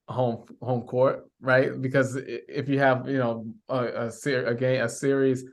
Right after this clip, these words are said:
that has multiple games you have to win, it's not a series until someone wins on the other one's floor. Same thing in this particular scenario where, like, it's, you really are not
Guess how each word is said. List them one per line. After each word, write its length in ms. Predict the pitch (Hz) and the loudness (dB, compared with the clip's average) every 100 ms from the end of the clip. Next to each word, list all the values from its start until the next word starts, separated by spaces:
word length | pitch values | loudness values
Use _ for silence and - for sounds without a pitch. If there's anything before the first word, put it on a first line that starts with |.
| _ - | _ -2
that 100 | 120 | 0
has 180 | 117 | 0
multiple 320 | 120 120 113 113 | 2 0 -2 -2
games 300 | 139 143 131 | 0 0 0
you 40 | |
have 80 | 123 | 0
to 80 | 120 | 0
win, 340 | 131 131 131 - _ 123 | 0 0 -2 -16 _ -2
it's 80 | |
not 160 | 165 160 | 4 6
a 40 | 127 | 4
series 300 | 160 143 113 | 4 4 2
until 240 | - 120 | -2 -4
someone 380 | 117 131 123 113 | 0 0 0 0
wins 180 | 120 113 | -2 -2
on 80 | 110 | -4
the 80 | |
other 140 | 110 107 | -4 -4
one's 320 | 110 107 107 | -4 -6 -6
floor. 420 | - 208 123 - - _ | -2 2 2 0 -12 _
Same 360 | - 208 202 190 | -4 2 2 4
thing 420 | 185 170 160 151 - _ _ - | 4 4 4 -2 -10 _ _ -6
in 140 | 143 | 0
this 240 | 143 151 - - - | 2 2 -2 -12 -12
particular 320 | 127 135 127 | -2 -2 0
scenario 400 | 117 123 117 113 | -4 0 0 0
where, 180 | 110 110 | 0 0
like, 220 | 110 98 - _ _ _ _ _ _ _ | 0 -2 -8 _ _ _ _ _ _ _
it's, 240 | 156 156 - | 2 2 -2
you 360 | - 208 403 349 | -4 4 4 6
really 440 | 339 254 220 190 170 | 8 8 6 0 2
are 140 | 151 | 2
not 760 | 143 151 160 165 165 156 143 | 2 2 6 8 8 6 2